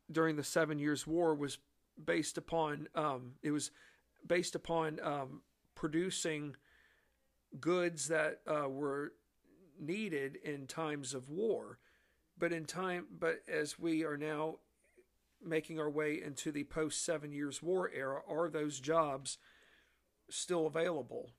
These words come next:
No. In other words, they were really only temporary jobs that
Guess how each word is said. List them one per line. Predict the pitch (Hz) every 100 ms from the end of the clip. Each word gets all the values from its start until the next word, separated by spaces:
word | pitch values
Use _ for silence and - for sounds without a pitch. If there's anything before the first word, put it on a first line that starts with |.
| -
No. | 147 147 - - - - - - -
In | 156
other | 170 165
words, | 160 151 - - - _ _
they | 160
were | 156
really | 185 196 175
only | 170 151
temporary | - 175 151 156 151
jobs | 135 170 190 143 143 135 - - _ _ _ _ _ _ _ _ _ _ -
that | 151 143 -